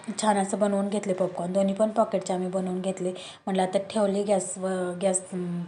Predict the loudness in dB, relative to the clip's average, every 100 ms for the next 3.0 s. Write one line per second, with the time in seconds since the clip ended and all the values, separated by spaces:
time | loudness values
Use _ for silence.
0 | 0 0 -2 -2 -2 -2 -4 -4 -2 -2
1 | -2 -4 -4 -6 -8 -16 -6 2 2 6
2 | 6 6 4 2 2 4 4 4 2 -4